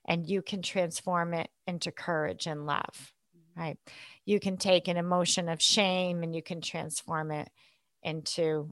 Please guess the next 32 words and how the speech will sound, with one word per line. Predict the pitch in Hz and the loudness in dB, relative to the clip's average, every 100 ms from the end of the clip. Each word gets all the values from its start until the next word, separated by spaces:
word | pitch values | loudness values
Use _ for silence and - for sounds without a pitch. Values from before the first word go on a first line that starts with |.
| - | -6
again, | 170 165 151 156 156 | -4 0 0 -2 0
love, | 165 156 156 156 147 - _ _ _ _ | 6 8 6 4 -2 -14 _ _ _ _
happiness, | 196 165 - 156 151 151 - - | 8 8 8 0 0 -2 -2 -2
joy. | 170 156 139 135 - - - - | 2 2 2 0 -6 -14 -16 0
You | 233 254 | 4 4
have | 208 214 214 190 | 6 6 6 4
the | 175 | -4
power | - 180 170 160 | 4 6 8 6
to | 151 - 160 | 0 -4 -8
do | - 165 151 | -4 -2 -2
that. | - - - - - - - | -2 -4 -4 -8 -14 -20 -14
So | - - 196 170 165 170 - - | -8 4 6 8 6 2 -6 -12
once | 170 196 214 214 | 2 4 4 2
you | 220 190 | 0 -2
do | - 262 294 | 4 6 8
that, | 170 160 160 | 8 8 8
you | - 165 | 4 4
realize | 165 190 180 160 87 117 165 - _ _ - | 8 10 10 8 6 2 -4 -6 _ _ 4
that | 156 151 - - | 6 4 2 -4
there's | 160 147 | -4 -4
gifts | - 175 156 - - - - | 2 4 4 2 -2 -2 -4
in | 160 | -4
it | 143 139 | -2 0
all. | 76 - - - - - | -2 -2 -8 -16 -20 -6
And | 208 | -4
so | 196 - 196 190 185 - _ | 2 6 8 8 6 -2 _
that | 220 226 262 208 | 12 12 10 8
book | 202 - | 6 6
has | 196 185 | 0 2
a | |
lot | 185 175 | 6 6
of | 165 | 6